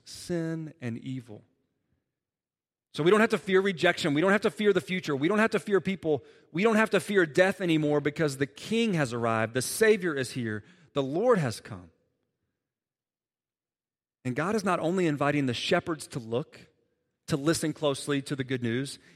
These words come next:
he is inviting you and I as well to look away from your fears and behold or look to Jesus, to look away from your worries and look to Jesus, to look away from whatever sin that is that you're pursuing or that's drawing you away from Christ and look to Jesus.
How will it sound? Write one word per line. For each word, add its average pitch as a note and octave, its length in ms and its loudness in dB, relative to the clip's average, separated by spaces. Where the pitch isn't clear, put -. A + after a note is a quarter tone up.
he G#3 140 2
is A3 100 4
inviting F#3+ 460 2
you G#3 200 0
and F#3+ 100 2
I F#3 200 2
as D3+ 160 2
well F3 280 2
to F3+ 120 -4
look G3+ 320 0
away A3+ 340 6
from G#3+ 240 -2
your F#3 140 2
fears G#3 520 -2
and F3 280 2
behold G3 600 4
or F#3 140 0
look G#3 420 -2
to G3 400 -4
Jesus, F3 440 0
to F#3+ 120 -2
look A3 240 -2
away G#3 380 4
from G#3 220 -2
your F#3 120 4
worries G3 500 0
and F#3 240 -2
look G#3 220 -4
to G3 100 -4
Jesus, E3 420 -4
to F3+ 120 -4
look G#3 240 -2
away G3 340 4
from F3+ 220 -6
whatever F3 420 0
sin G3+ 380 2
that F#3 120 4
is F3+ 140 6
that F3 120 2
you're F3+ 120 0
pursuing G3 420 0
or F3 80 2
that's E3 200 0
drawing E3 460 0
you F3 160 -4
away D#3+ 280 2
from D#3+ 180 -4
Christ F3 360 0
and E3+ 260 0
look G#3+ 260 -2
to F3+ 140 -10
Jesus. C#3+ 800 -8